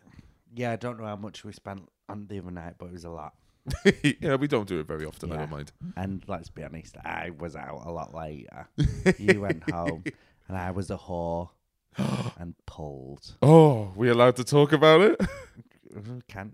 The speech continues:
Speaker 1: Yeah, fuck it, why not? Shall we not?
Speaker 2: <laughs> Yeah, well, no, I, I'm on, it's, I'm fine with it.
Speaker 1: I'm fine with it.
Speaker 2: I'm usually the whore.
Speaker 1: Yeah.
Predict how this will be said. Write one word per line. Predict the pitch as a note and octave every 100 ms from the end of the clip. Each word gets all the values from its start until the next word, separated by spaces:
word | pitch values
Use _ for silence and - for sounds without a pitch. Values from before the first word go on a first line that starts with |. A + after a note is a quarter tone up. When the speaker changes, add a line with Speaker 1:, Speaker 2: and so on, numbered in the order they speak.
| -
Speaker 1:
Yeah, | D3+ A3+
fuck | A3+ F#3+ -
it, | G3
why | A#2+ A#2
not? | C#3+ -
Shall | - -
we | D#3
not? | F3 A3 - _
Speaker 2:
<laughs> |
Yeah, | C#4+ -
well, | G#3 A#3
no, | A#3+
I, | A3 F#3 G#3
I'm | G3+
on, | F#3 D3
it's, | D#3 -
I'm | E3+ G3
fine | - D3+ G#3+
with | A#2+
it. | G2 - -
Speaker 1:
I'm | D#3 C#4+
fine | - G#2 -
with | F#2+
it. | F2+
Speaker 2:
I'm | E3+ G3
usually | A3 F3 A2 A2+
the | G2
whore. | G2+ F#2+ F#2 - - -
Speaker 1:
Yeah. | C3+ D3 G#3